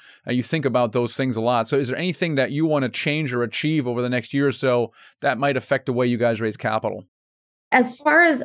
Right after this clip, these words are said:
Speaker 2: affecting how we raise capital, one, we have, like, a big focus this year on, I'm actually getting ready to rebrand and roll out with, like, a fresh,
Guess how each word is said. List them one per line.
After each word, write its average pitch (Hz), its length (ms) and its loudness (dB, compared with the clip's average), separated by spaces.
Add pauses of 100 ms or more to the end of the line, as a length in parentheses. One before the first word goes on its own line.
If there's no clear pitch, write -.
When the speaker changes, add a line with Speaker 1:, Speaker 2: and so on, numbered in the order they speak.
(120)
Speaker 2:
affecting 226 440 4
how 220 140 4
we 214 120 6
raise 185 200 4
capital, 185 920 4
one, 202 380 4
we 220 140 2
have, 196 240 2
like, 175 160 2
a 180 60 2
big 175 200 4
focus 160 460 2
this 165 260 2
year 156 320 4
on, 147 580 0
I'm 175 160 2
actually 170 300 0
getting 165 220 2
ready 160 180 4
to 160 160 2
rebrand 160 640 2
and 160 160 2
roll 160 180 4
out 147 220 4
with, - 160 -2
like, 139 220 2
a 120 100 2
fresh, - 580 2